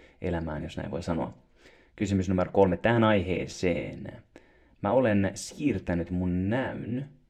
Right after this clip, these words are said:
myös muille ihmisille, ketä mun ympärillä on. Ja he kantaa myös omaa vastuuosaansa sen sun unelman täyttämisessä. Tämä on aika hyvä kysymys. Onko sulla sellaisia ihmisiä ympärillä, kenelle sä oot siirtänyt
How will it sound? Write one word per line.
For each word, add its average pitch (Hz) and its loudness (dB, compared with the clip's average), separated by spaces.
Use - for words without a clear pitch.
myös 101 2
muille 113 0
ihmisille, 92 -8
ketä - -8
mun 85 -4
ympärillä 87 -6
on. - -4
Ja 85 -8
he 101 -6
kantaa 85 -2
myös 82 -8
omaa 95 -6
vastuuosaansa - -8
sen - -8
sun 98 -2
unelman 76 -6
täyttämisessä. - -10
Tämä 98 -6
on 90 -4
aika 87 -4
hyvä 85 -2
kysymys. - -8
Onko 104 -2
sulla 85 -4
sellaisia 87 -6
ihmisiä 87 -8
ympärillä, - -8
kenelle - -10
sä - -10
oot - -10
siirtänyt - -10